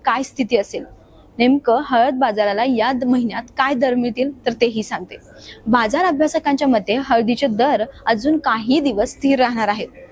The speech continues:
आता लागवड केलेल्या शेतकऱ्यांना चिंता लागली आहे की हळदीचे भाव पुढील वर्षी वाढतील का? बाजार अभ्यासकांच्या मते यंदा हळद लागवड वाढलीये,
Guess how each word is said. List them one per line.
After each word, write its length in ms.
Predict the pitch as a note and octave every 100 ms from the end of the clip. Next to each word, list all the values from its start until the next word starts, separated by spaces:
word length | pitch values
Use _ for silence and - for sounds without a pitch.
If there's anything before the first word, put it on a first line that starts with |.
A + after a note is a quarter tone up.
| - - -
आता 180 | C#4+ G4+
लागवड 420 | F#4+ A#3+ G#3 C#4 D#4+
केलेल्या 280 | D#4 D4 D4
शेतकऱ्यांना 540 | C#4+ A#3 B3+ B3+ C4+
चिंता 380 | C4 B3+ G#3 B3
लागली 260 | D4 A#3+ A3
आहे 260 | G#3 G#3
की 140 | B3 D4+
हळदीचे 440 | B3+ A3 A#3+ D4
भाव 400 | A3+ C4+ A3 D4+ - -
पुढील 260 | C#4+ D4
वर्षी 300 | F4+ E4 -
वाढतील 360 | D4+ C#4+ C#4+ C#4
का? 140 | C#4 D4 - - - - - G#3
बाजार 360 | G#3 G#3 B3+
अभ्यासकांच्या 640 | C4 A3+ A#3 A#3+ A3+ A3+ A#3
मते 340 | G3 F#3+ C4
यंदा 220 | B3 A3 A#3+
हळद 340 | A3+ A3+ C4
लागवड 340 | C4 F#3 G3+
वाढलीये, 420 | C4 C4 A#3+ B3